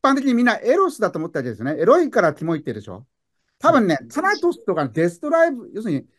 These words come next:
Speaker 1: まあ、フロイド的に言うとタナトスですよね。死の欲動の気持ち悪さっていうのを、まあ、そのまま出しただけで、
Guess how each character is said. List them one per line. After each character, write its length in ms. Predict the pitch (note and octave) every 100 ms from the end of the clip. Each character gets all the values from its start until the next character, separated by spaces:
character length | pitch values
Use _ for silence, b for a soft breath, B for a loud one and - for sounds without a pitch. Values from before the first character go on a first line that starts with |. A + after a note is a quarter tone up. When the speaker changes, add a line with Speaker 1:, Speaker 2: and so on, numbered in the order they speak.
| _ -
Speaker 1:
ま 120 | G#3
あ、 20 |
フ 120 | -
ロ 100 | G#3+
イ 40 | C#4
ド 80 | D4
的 120 | C4+
に 100 | C#4
言 80 | D4
う 40 |
と 100 | G3+
タ 100 | A3+
ナ 120 | A#3+
ト 120 | A3+ D#3+
ス 100 | C3+
で 100 | A#2+
す 100 | G2+
よ 60 |
ね。 200 | G2 A#2 _ _ _
死 200 | - E3+
の 120 | D#4 C#4+
欲 320 | F#3 F3 A#3
動 200 | C#4 D4
の 120 | C#4
気 140 | C#4+
持 140 | B3 C4
ち 120 | C#4
悪 180 | C4+ C#4+
さ 140 | C4
っ 120 | -
て 100 | -
い 20 | G3+
う 40 |
の 100 | E3+
を、 20 |
ま 160 | F3+ E3+
あ、 40 |
そ 100 | E3
の 80 | G3+
ま 100 | A#3
ま 100 | A#3
出 40 |
し 40 | A#3+
た 120 | G3
だ 120 | D#3+
け 100 | E3+
で、 320 | F3 E3 D3